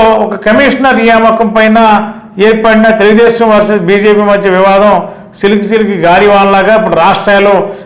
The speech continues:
పెద్ద చర్చకు దారితీసింది. మరి మంత్రి మరి టీడీపీ కార్యకర్తలకు చెప్పే ప్రయత్నం చేస్తారా, అక్కడ వినే పరిస్థితి అయితే కనిపించలేదు. మరి మున్సిపల్ కమిషనర్ ధర్మవరం ఆ బదిలీ నిలిపివేస్తారా, కంటిన్యూ చేస్తారా?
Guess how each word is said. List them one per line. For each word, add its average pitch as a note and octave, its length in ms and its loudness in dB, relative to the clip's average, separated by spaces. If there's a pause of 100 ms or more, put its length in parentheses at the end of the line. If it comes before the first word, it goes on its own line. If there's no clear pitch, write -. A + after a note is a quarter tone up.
(160)
పెద్ద E3+ 160 -2
చర్చకు F3+ 400 -2
దారితీసింది. F#3+ 920 -2 (720)
మరి F#3 140 0
మంత్రి G#3+ 760 0 (320)
మరి G#3 260 0
టీడీపీ A#3+ 440 0
కార్యకర్తలకు A3+ 560 0
చెప్పే A3 380 -2
ప్రయత్నం G#3+ 440 -2
చేస్తారా, G#3 320 0
అక్కడ A3 260 0
వినే A3 260 2
పరిస్థితి G#3+ 300 0
అయితే F#3+ 160 0
కనిపించలేదు. G3 800 -2 (500)
మరి G3+ 320 2
మున్సిపల్ G#3+ 560 0
కమిషనర్ A3+ 540 0
ధర్మవరం G#3+ 760 2 (680)
ఆ F#3+ 60 0
బదిలీ G3 400 2
నిలిపివేస్తారా, A3 800 2 (420)
కంటిన్యూ B3 320 2
చేస్తారా? D#3 560 0